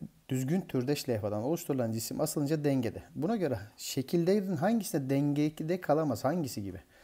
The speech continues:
Bakın bu tür soruları Ö S Y M de çok seviyor. Ne öğrendiniz? Ağırlık merkezi K'dan asılınca nereden geçiyormuş?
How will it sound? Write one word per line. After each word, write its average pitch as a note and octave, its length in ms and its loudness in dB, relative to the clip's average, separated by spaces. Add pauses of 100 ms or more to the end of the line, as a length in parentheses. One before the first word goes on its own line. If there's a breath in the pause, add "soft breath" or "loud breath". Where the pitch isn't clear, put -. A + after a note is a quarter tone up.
(220 loud breath)
Bakın F3+ 380 2
bu A#3 100 -2
tür B3 100 -2
soruları F3 340 -2
Ö D3+ 100 -2
S D3 140 -2
Y D3 60 0
M D#3+ 120 -2
de B2+ 60 0
çok - 200 -12
seviyor. - 200 -10
Ne E3+ 180 4
öğrendiniz? C3+ 580 0 (680 loud breath)
Ağırlık C3 560 2
merkezi A2 520 -4
K'dan D3 640 4
asılınca C3 520 0
nereden C#3+ 440 2
geçiyormuş? A#2+ 520 -6